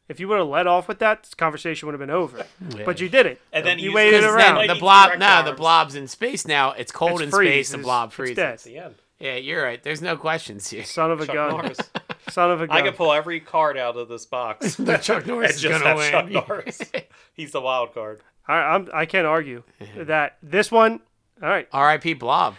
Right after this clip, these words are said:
Speaker 1: I
Speaker 2: you know?
Speaker 1: c-, but, uh, fans and audience, if you wanna leave us a rating with five stars, tell us who won.
Speaker 3: Yeah,
Speaker 1: Or,
Speaker 3: five.
Speaker 1: or comment on the
Speaker 3: Just
Speaker 1: Instagram.
Speaker 3: go on iTunes, five stars, and just write Chuck Norris, and
Speaker 1: Yeah.
Speaker 3: we'll know you're there.
Speaker 1: But, uh,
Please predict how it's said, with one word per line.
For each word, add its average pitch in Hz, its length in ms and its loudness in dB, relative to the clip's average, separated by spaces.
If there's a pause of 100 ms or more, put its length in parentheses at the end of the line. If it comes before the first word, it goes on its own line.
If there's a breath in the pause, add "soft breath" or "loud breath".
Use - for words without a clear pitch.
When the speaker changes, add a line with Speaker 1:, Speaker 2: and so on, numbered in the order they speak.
(120)
Speaker 1:
I 185 60 0
Speaker 2:
you - 60 -2
know? 131 160 -4
Speaker 1:
c-, - 140 -14
but, 262 360 6 (120)
uh, 170 200 -6
fans 180 500 0
and 202 120 -2
audience, 160 540 2 (220)
if - 200 -14
you 147 80 -10
wanna 160 160 -4
leave 165 240 -6
us 170 120 -10
a 165 60 -8
rating 170 560 -2 (140)
with 131 100 -20
five 170 300 0
stars, 165 520 0 (240)
tell 143 160 -10
us 139 120 -12
who 139 120 -12
won. 117 200 -14 (200)
Speaker 3:
Yeah, 110 280 -16
Speaker 1:
Or, 175 320 4
Speaker 3:
five. 180 60 -8
Speaker 1:
or 180 100 -2
comment 175 360 4
on 156 60 -2
the 151 80 -4
Speaker 3:
Just 143 160 -10
Speaker 1:
Instagram. 120 300 -16 (200)
Speaker 3:
go 156 120 -4
on 170 80 -2
iTunes, 139 640 -8 (260)
five 123 240 -6
stars, 113 480 -8
and 101 80 -20
just 98 160 -18
write 95 160 -14
Chuck - 240 -20
Norris, 101 380 -20 (100)
and 101 80 -18
Speaker 1:
Yeah. 98 100 -8
Speaker 3:
we'll 113 80 -6
know 104 100 -12
you're 95 180 -16
there. 104 240 -20 (200)
Speaker 1:
But, 151 220 -4
uh, 156 380 2